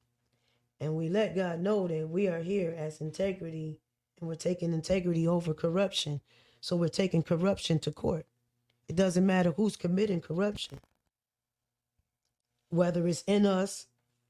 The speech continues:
or around us, we're taking ourselves to court. So the corruption that's inside of us, we're taking it to court. And we're telling it that we're giving it over, handing it over to the judge and allowing God to judge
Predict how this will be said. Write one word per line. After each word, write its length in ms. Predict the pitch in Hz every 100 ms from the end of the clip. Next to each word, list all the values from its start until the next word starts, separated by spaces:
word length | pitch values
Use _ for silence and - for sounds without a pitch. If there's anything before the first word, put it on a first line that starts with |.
| _
or 200 | 170 180
around 420 | 165 190 226 214 156
us, 380 | 151 147 - - -
we're 120 | 147
taking 400 | - 190 185 175
ourselves 380 | 165 - 170 -
to 100 | 156
court. 340 | - 220 -
So 140 | 156
the 100 | 165
corruption 540 | 156 151 180 185 - 170
that's 200 | 160 156
inside 360 | 160 180 180
of 120 | 170 170
us, 280 | 196 202 - _ _ _ _
we're 180 | 156 165
taking 400 | - 190 170 175
it 140 | 160
to 100 | -
court. 340 | - 190 165 - _ _ _ _ _ _ -
And 120 | 151
we're 100 | 151
telling 420 | 151 202 208 170
it 160 | 160 156
that 180 | 151 151
we're 140 | 147
giving 340 | 156 190 180
it 120 | 165 165
over, 300 | 185 165 147
handing 320 | 180 180 175
it 120 | 165
over 260 | 196 185 156
to 140 | 156
the 80 | 151
judge 540 | - 196 156 - - _ _ _ _
and 100 | 165
allowing 420 | 160 160 160 151 156
God 260 | 185 175
to 100 | -
judge 520 | 160 185 170 156 -